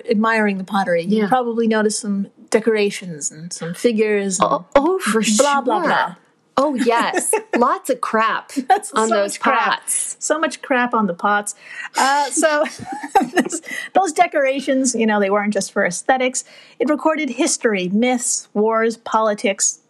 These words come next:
Speaker 1: the whole shebang. So
Speaker 2: Oh, so, so pots were kinda like books.
Speaker 1: <laughs> That's right. That's right. Pots were the books of the day.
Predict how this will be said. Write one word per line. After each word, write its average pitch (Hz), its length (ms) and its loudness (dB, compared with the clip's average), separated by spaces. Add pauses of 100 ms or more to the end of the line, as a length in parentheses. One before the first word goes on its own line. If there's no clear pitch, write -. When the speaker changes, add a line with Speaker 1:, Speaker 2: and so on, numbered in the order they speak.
(160)
Speaker 1:
the 262 140 0
whole 214 180 0
shebang. - 600 -8 (100)
So 311 80 -4 (140)
Speaker 2:
Oh, 262 520 2
so, 359 340 2
so 302 240 2
pots 339 380 -2
were 254 100 0
kinda 240 300 0
like 254 300 -2
books. - 560 -2
Speaker 1:
<laughs> - 60 -10
That's - 280 0
right. - 500 -16
That's - 240 0
right. 381 420 -2 (680)
Pots 339 420 2
were 262 300 0 (140)
the 247 100 2
books 202 500 -2
of 196 300 0
the 202 100 0
day. - 300 -4